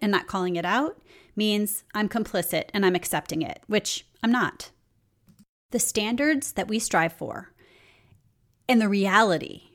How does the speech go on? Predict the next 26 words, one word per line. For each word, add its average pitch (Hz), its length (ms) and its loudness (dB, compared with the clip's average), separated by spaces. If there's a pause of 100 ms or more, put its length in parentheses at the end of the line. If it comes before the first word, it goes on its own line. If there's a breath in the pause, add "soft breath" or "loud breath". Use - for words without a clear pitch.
(120)
of 190 160 -2
what 190 360 0
is 185 220 0
possible - 920 -2
are 202 160 0
often 185 480 0 (420)
two 269 500 0 (160)
completely 190 600 -2
different 180 340 -2
things. - 380 -12 (320 loud breath)
The - 60 -16
funniest 320 360 6
thing 220 120 0
about 185 280 0
this 247 200 0
is 262 320 6
we 269 160 2
can 214 280 0
know 196 360 2
that 214 180 -4
something 190 340 -4
is 185 340 -2
literally 180 440 0
an 185 100 0
impossible 190 520 0
standard, 208 540 0